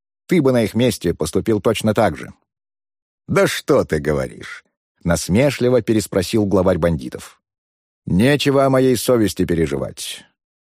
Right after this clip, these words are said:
Я никому, повторяю, никому не позволю встать у меня на пути. Что же до просьбы отпустить этих мальчишек?» «Ты меня что, за дурака держишь, а?» рявкнул Снатмен.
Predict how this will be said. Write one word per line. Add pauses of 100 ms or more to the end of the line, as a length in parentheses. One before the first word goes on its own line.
(300)
Я
никому,
повторяю,
никому
не
позволю
встать
у
меня
на
пути. (680)
Что
же
до
просьбы
отпустить
этих
мальчишек?» (540)
«Ты
меня
что,
за
дурака
держишь,
а?» (420)
рявкнул
Снатмен.